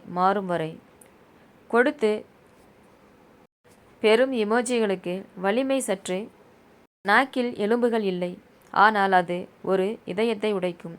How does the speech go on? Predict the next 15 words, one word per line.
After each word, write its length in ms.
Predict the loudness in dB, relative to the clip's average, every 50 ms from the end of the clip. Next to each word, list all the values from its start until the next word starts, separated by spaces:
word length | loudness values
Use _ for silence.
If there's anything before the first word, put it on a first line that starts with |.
| -18 _ -8
அளவுக்கு 400 | -4 -2 -2 -2 -2 -2 -4 -4
வலிமையானது. 680 | -2 -2 -2 -2 -2 -4 -4 -4 -6 -6 -8 -8 -8 -10 -12 -14 -20 -20 -20 -20 -20 -8 -4
எனவே 380 | -2 0 2 2 2 2 2 0 -2 -4 -6
உங்கள் 240 | -4 -2 -2 0 0 2
வார்த்தைகளில் 640 | 0 0 0 0 -2 -2 -2 -2 -2 -4 -6 -10 -12 -18 -20 -20 -20 -20 _ _ _ _ _ _ _ -6
எண்ணங்கள் 560 | -4 -2 -2 0 -2 -2 -2 0 0 -2 -2 -4 -8 _ _ -2
பிழையானால் 600 | 2 2 4 4 2 2 0 0 -2 -4 -6 -8 -14 _ _ _ _ _ _ _ _ _ _ _ _ -4
சிறகடிக்கும் 680 | 0 2 4 4 4 4 2 0 -2 -6 -6 -6 -6
பட்டாம்பூச்சியும் 680 | -4 -2 0 0 0 0 -2 -4 -4 -6 -8 -8 -8 -10 -14 -12
சிலந்தி 360 | -8 -4 -2 -2 -2 -2 -2
வலைக்குள் 420 | -2 0 -2 -2 -4 -6 -8 -8 -8
சிக்கிவிடும். 500 | -10 -8 -8 -6 -6 -6 -6 -8 -10 -12 -18 _ _ _ _ -20 _ _ _ _ _ _ _ _ _ _ _ -20 _ _ _ _ _ _ _ -20 -20 _ -20 _ _ _ -20 -20 -20 _ _ _ _ -20 -20 _ _ _ _ _ _ _ _ _ _ 2
அவர்கள் 520 | 2 4 4 4 2 0 0 -2 -2 -2 2
செய்கிறார்கள் 580 | 2 2 4 4 4 4 4 4 2 0 -2 -2
என 140 | -2 -4